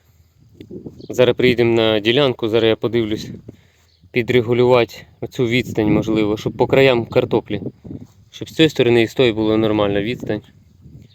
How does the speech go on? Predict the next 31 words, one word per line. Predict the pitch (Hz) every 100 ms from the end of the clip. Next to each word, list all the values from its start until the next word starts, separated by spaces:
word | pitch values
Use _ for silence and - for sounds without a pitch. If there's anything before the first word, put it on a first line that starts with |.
| _ - -
Щоб | - 123
не | 139
сильно | 143 143 131
в |
рядок | 123 127 147
залазило | 120 123 117 113 104 104
і, | 101
коротше, | - 107 101 107 -
ширину, | - 123 127 127 110
коротше, | 117 110 -
зараз | 107 110 107
виставив. | 104 - 98 - - _ _ - _ _
Вже | 113 127
на | 123
місці. | 113 95 - - _
Так | 117
сказати, | - 120 117
я, | 117 113 107 _ - _ _ _ _ _ _
е, | 120 107 107 107
такі | 120 -
налаштування | 117 113 113 - 117 113 107 104 - _ _ _ _ _ _ _ _
зробив, | 107 107 127 151 135 _ _ _ _
основні, | 120 131 123 113 104 110
а |
там | 107 120
вже | 110 113
треба | 113 110
буде | 107
в | 107
полі | - 120 104
дивитися, | 104 107 -